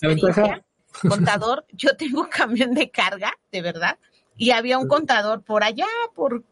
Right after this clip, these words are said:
Speaker 2: por Guerrero, que, pues, decía cosas que, como usted bien lo dijo, no estaba muy informado. Entonces,
Speaker 1: Sí.
Speaker 2: así, de verdad, se les soy honesta, ha habido amos y guerreros del camino que se encuentran con personas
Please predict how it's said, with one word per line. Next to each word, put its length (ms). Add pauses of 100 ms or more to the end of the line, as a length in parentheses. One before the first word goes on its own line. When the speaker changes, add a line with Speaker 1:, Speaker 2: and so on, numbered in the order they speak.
(140)
Speaker 2:
por 180
Guerrero, 580
que, 160
pues, 440 (280)
decía 560 (160)
cosas 400
que, 260 (100)
como 180
usted 320
bien 180
lo 120
dijo, 420 (120)
no 260
estaba 420
muy 240
informado. 640 (360)
Entonces, 400
Speaker 1:
Sí. 140 (140)
Speaker 2:
así, 600
de 160
verdad, 320 (200)
se 200
les 160
soy 180
honesta, 600
ha 120
habido 260
amos 260
y 40
guerreros 220
del 140
camino 380
que 100
se 100
encuentran 380
con 240
personas 580